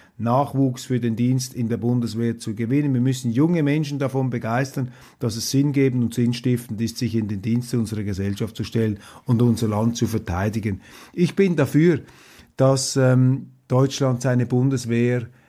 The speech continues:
wieder in Schuss bringt, aber eben nicht mit dieser aggressiven Außenpolitik der Kriegstüchtigkeit, der größten konventionellen Streitkräfte in Europa, wie sich der Kanzler hat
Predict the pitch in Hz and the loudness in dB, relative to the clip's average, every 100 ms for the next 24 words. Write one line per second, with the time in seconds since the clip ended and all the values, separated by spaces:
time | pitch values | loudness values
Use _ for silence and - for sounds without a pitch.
0 | _ 120 123 120 117 120 123 123 - 127 | _ 0 2 0 0 0 -2 -2 0 2
1 | 110 98 - _ - - - 123 127 127 | 2 -2 -10 _ -20 -12 -2 2 4 4
2 | 120 131 165 - - - _ _ _ 113 | 6 4 4 -2 -14 -20 _ _ _ 0
3 | 123 123 131 131 127 131 123 127 127 131 | 0 2 2 2 2 0 -2 -2 -2 0
4 | 127 123 135 151 - 135 110 139 131 135 | 0 0 0 0 -2 -4 -2 -4 -4 -4
5 | 139 131 123 135 123 117 - 127 147 - | 0 0 0 0 -2 -4 -4 -2 -2 -2
6 | 143 143 139 127 - 120 127 123 - 120 | 0 0 -2 -10 -6 -4 -4 -6 -4 0
7 | 147 - 131 120 135 131 127 127 117 120 | 0 0 -4 -2 0 2 0 0 0 2
8 | 123 117 - 107 127 - 117 113 120 110 | 0 -2 -4 -2 -4 -2 -4 -2 -2 0
9 | 107 131 127 120 120 117 123 117 113 120 | 0 0 -2 -2 -2 -4 -6 -2 -2 -2
10 | - 110 110 | -2 -2 -4